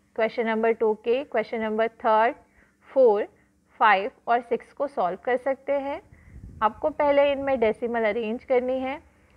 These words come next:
पहले वंस place को अरेंज कीजिए, फिर टेन टी एच एस, हंड्रेड टी एच एस, थाउजेंड टी एच एस। आपको पहले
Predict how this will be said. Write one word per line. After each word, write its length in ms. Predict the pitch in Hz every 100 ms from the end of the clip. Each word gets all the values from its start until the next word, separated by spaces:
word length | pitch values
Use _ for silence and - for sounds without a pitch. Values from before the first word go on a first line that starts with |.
| -
पहले 240 | 277 302
वंस 340 | 254 247 240
place 300 | - 277 277
को 100 | - 285
अरेंज 340 | 269 269 269
कीजिए, 460 | 277 269 269 277 302 294 -
फिर 120 | 254 254
टेन 260 | 233 233 269
टी 160 | 277 277
एच 240 | 285 285
एस, 260 | 294 294 - _ _ - - -
हंड्रेड 400 | 226 220 254 254
टी 60 | 262 254
एच 220 | 254 254
एस, 140 | 269 262 247
थाउजेंड 420 | 190 202 233 240
टी 100 | 254
एच 180 | 247 254
एस। 120 | 294 302 - - - - - - - -
आपको 260 | 226 269
पहले 380 | 262 277 277 294